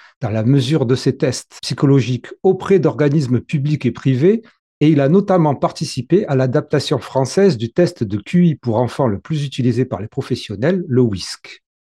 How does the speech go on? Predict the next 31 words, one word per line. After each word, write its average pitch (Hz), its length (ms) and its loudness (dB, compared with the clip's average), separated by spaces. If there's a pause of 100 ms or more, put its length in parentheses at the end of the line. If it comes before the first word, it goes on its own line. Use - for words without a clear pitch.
(180)
Ces - 320 0
deux 185 320 4
éminents, 170 600 4
euh, 113 160 0
psychologues 180 720 2
ont 139 100 2
collaboré 160 800 4
ensemble 165 720 0
pour 123 160 0
des 123 120 4
recherches - 800 0 (280)
sur - 220 0
les 135 140 4
tests - 340 -2
de 101 80 0
quotient 123 320 0
intellectuel 113 720 0
et 247 220 4
leur 151 240 2
hétérogénéité 120 1040 0 (180)
et 202 100 4
font 196 200 2
partie - 400 -2
des 143 220 2
auteurs 190 320 2
de 135 100 2
l'ouvrage 131 420 0
de 107 80 0
référence 127 560 0
sur - 300 -2
le 120 240 4